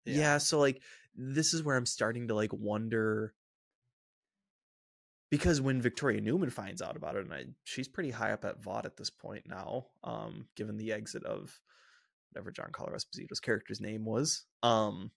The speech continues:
Speaker 1: I
Speaker 2: it's
Speaker 1: forgot
Speaker 2: like
Speaker 1: that he exited. I forgot under what pretense he has left Vought.
Speaker 2: Uh, Homelander, I remember back in season three, he was like, um,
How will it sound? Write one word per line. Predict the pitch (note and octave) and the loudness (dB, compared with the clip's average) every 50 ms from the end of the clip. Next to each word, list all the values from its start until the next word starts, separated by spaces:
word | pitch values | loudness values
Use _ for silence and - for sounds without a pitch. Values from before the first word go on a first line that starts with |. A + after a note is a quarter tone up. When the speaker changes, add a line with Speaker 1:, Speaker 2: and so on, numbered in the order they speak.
| _ _ _ _ _ _ _ _ _ _ | _ _ _ _ _ _ _ _ _ _
Speaker 1:
I | - | -6
Speaker 2:
it's | C#3 - | -2 0
Speaker 1:
forgot | G#3 - F3+ | 4 4 4
Speaker 2:
like | C3 B2 | 4 4
Speaker 1:
that | C#3+ B2 | 2 2
he | B2 A#2 | 2 2
exited. | A#2 A2+ A#2 - B2 A2 A2 G#2+ A#2 A2+ A2 - | 0 0 0 -2 -4 -4 -4 -6 -8 -10 -8 -6
I | B2 A#2+ | -6 -4
forgot | - C#3 B2 A#2+ A#2 A#2 A#2 A2 A#2 | -4 -4 -2 0 0 0 -2 -2 -4
under | A#2+ A#2+ A#2+ A#2+ A#2 | -6 -6 -4 -6 -6
what | A2+ A2+ A#2+ A#2 A2+ - | -6 -6 -6 -6 -6 -8
pretense | - B2+ A#2+ A#2+ - - A#2 A2+ A2+ A2+ | -10 -10 -10 -8 -8 -8 -8 -6 -6 -8
he | - B2+ A#2+ A#2 A#2 A2+ A2 | -8 -8 -8 -8 -10 -10 -10
has | A#2 A2 G#2+ A2 | -10 -10 -10 -8
left | A#2 A2 G#2+ G#2+ - - - - - | -8 -10 -10 -12 -14 -18 -20 -16 -12
Vought. | A#2+ A#2 G2+ G2+ G#2+ - - _ _ _ _ _ _ _ _ _ _ - - _ _ _ - | -10 -8 -8 -8 -10 -12 -14 _ _ _ _ _ _ _ _ _ _ -12 -12 _ _ _ -10
Speaker 2:
Uh, | - G2 D2+ D2 F2 E2+ D2+ D#2 C#2 C#2+ D2+ B1+ C#2+ D2+ - | -8 -4 -2 0 0 0 0 0 -2 -2 -2 -2 -4 -4 -6
Homelander, | - - - G#2+ A2 G#2+ A2 A2 A2 A2+ G#2+ A2 A2 G#2+ G#2+ B2+ _ _ _ _ _ - | -6 -8 -10 -8 -6 -6 -6 -6 -6 -6 -6 -6 -8 -8 -12 -14 _ _ _ _ _ -10
I | - | -8
remember | A#2 A2+ A2+ A2+ A2+ A2 A2 G#2+ G#2 - _ _ _ _ _ | -6 -4 -4 -4 -4 -4 -4 -6 -8 -12 _ _ _ _ _
back | - A2 A2 - | -8 -8 -8 -8
in | A2 | -8
season | - A#2+ A2+ G#2 G#2+ G#2 | -6 -6 -6 -6 -6 -6
three, | A2 A2+ A2+ A2 A2 | -4 -4 -2 -2 -2
he | A2 G#2+ | -4 -4
was | G#2+ G#2+ G#2 A2 | -4 -2 -2 -2
like, | G#2 - - - - - - _ _ _ _ _ _ _ _ _ _ _ _ _ _ _ _ _ _ _ _ _ _ _ _ - | -2 -2 -2 -4 -6 -10 -16 _ _ _ _ _ _ _ _ _ _ _ _ _ _ _ _ _ _ _ _ _ _ _ _ -12
um, | - D2+ D2+ D2 D2 D2 D2 D#2 | -10 -8 -8 -8 -8 -8 -10 -12